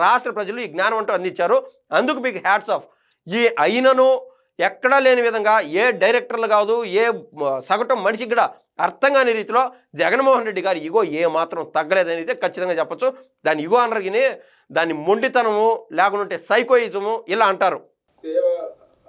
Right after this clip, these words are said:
Speaker 2: అసెంబ్లీలో హైదరాబాద్లో ఉన్నప్పుడు అనుకుంటా, అక్కడ జరిగిన అసెంబ్లీలో నేను క్వశ్చన్ వచ్చినప్పుడు ముప్పై వేల ఎకరాలు, యాభై వేల ఎకరాలు అంటే యాభై ఎక-, ఎక్కువ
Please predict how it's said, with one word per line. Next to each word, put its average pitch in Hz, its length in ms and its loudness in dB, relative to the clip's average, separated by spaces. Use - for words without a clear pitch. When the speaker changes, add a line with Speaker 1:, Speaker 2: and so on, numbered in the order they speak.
Speaker 2:
అసెంబ్లీలో 185 460 0
హైదరాబాద్లో 151 520 -4
ఉన్నప్పుడు 127 340 -8
అనుకుంటా, 95 300 -14
అక్కడ 139 240 -4
జరిగిన 156 220 -6
అసెంబ్లీలో 139 420 -6
నేను 127 220 -8
క్వశ్చన్ 127 280 -12
వచ్చినప్పుడు - 420 -14
ముప్పై 131 300 -2
వేల 160 220 -2
ఎకరాలు, 151 340 -6
యాభై 135 280 2
వేల 127 180 0
ఎకరాలు 113 360 -8
అంటే 123 180 -6
యాభై 147 280 -2
ఎక-, - 300 -6
ఎక్కువ 185 260 2